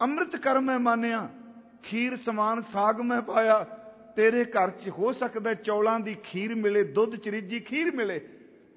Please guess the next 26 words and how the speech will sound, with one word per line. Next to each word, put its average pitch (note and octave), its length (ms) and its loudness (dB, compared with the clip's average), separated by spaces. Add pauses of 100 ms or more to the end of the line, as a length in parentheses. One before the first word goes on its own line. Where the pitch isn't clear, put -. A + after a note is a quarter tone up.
ਇਹਦੇ G#3+ 240 2
ਘਰ F3 280 2
ਵਿੱਚ F#3 220 -4 (120)
ਅਲੂਣਾ F#3 400 0
ਸਾਗ F#3 420 -2
ਮਿਲਿਆ। E3+ 540 0 (460)
ਪਰ G3+ 120 -2
ਚੇਤੇ G#3+ 460 -2
ਰੱਖਿਓ, A3 320 -4
ਖੀਰ A3+ 500 -6
ਵਿੱਚੋਂ G#3+ 340 -2
ਸਵਾਦ F3+ 460 0
ਨਹੀਂ G#3 200 -6
ਆਉਣਾ F3+ 340 0
ਸੀ, A3+ 260 -8 (340)
ਜਿਹੜਾ F#3 420 0
ਇਹਦੇ F3 220 2
ਸਾਗ E3 440 -2
ਵਿੱਚੋਂ D#3 320 -2
ਸਵਾਦ A#2+ 400 -6
ਆਇਆ F#2+ 340 -14
ਹੈ। - 80 -20 (920)
ਇਹ G#3 100 4
ਮਹਾਰਾਜ G3 340 -2
ਕਹਿੰਦੇ F#3 300 -2
ਆ, A3+ 100 2